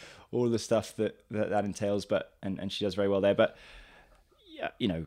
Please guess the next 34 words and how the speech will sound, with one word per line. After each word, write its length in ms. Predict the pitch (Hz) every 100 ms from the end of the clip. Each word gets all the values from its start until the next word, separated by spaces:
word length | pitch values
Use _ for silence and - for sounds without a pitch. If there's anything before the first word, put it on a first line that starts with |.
| - -
all 120 | 117
the 60 |
people 200 | 101 101
that 100 | 85
I, 100 | 76 -
that 120 | -
I 80 | 73
ski 300 | 95 - 113
with 340 | 110 104 95 -
throughout 280 | - 107 -
the 80 | 104
year, 320 | 107 104 101 - _ _ _ _
Ronnie 240 | - 107 104
Barton 380 | 104 101 85 98
has 140 | 92
been 360 | - 98 92 82
massive 380 | - 98 - 98
for 100 | -
me 120 | 98
the 60 | 95
last 220 | 92 -
three 120 | -
or 20 | 95
four 180 | -
years. 140 | 95 92
She's 200 | - 90
just 200 | 85 -
amazing 600 | 90 92 87 90 90 90
and, 420 | - 87 80 - - -
uh, 240 | 82 80 - -
a 80 | -
huge, 480 | - - 101 - - _ -
um, 360 | 90 82 78 - _ _ _ _ _ _ _ _ _ - _ -
huge, 580 | - 104 95 82 -